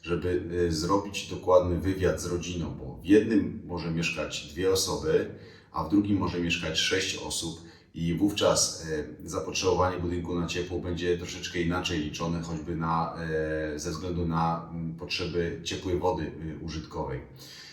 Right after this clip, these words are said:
To wszystko trzeba wziąć pod uwagę. Bez tego, e, nie wolno instalować pompy ciepła. Aby pompa ciepła dobrze funkcjonowała, musi zostać również dobrze zainstalowana.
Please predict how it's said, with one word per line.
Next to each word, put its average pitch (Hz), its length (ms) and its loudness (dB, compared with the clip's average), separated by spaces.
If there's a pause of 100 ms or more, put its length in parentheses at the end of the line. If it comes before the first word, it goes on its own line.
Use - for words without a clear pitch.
(240)
To - 100 -6
wszystko 123 340 0
trzeba 104 220 6
wziąć 92 200 2
pod 92 220 -4
uwagę. 87 360 6 (200)
Bez - 280 4
tego, 104 680 10
e, 82 320 -2 (100)
nie 98 300 8
wolno 113 760 10
instalować 87 640 2
pompy 78 380 -6
ciepła. - 500 -8 (640)
Aby - 260 -2
pompa - 340 2
ciepła 85 400 -4
dobrze 85 320 -2
funkcjonowała, 82 1120 0
musi 90 240 -6
zostać 87 380 -4
również 80 320 -8
dobrze 85 280 -6
zainstalowana. 82 1000 0